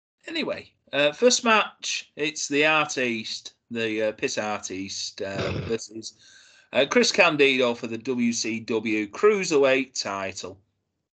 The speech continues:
Speaker 1: What did you think?
Speaker 2: Um, I was enjoying it, and then they, uh, massively blew some spots,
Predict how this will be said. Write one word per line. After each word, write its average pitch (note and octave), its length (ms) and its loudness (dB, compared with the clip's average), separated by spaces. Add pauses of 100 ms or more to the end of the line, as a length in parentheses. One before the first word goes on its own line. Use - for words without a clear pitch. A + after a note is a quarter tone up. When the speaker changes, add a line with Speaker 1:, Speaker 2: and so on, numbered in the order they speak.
(420)
Speaker 1:
What D3 120 -16
did D3+ 140 -18
you - 80 -20
think? A#3 440 -12 (1400)
Speaker 2:
Um, A#2+ 420 4 (720)
I B2+ 80 4
was B2 140 2
enjoying A2+ 540 2
it, F#2+ 220 0 (140)
and G2+ 260 -2
then G#2 280 0
they, G2 380 2
uh, G#2 120 -6 (160)
massively A2 880 0
blew G2 340 -4
some F#2 260 -8
spots, - 760 -2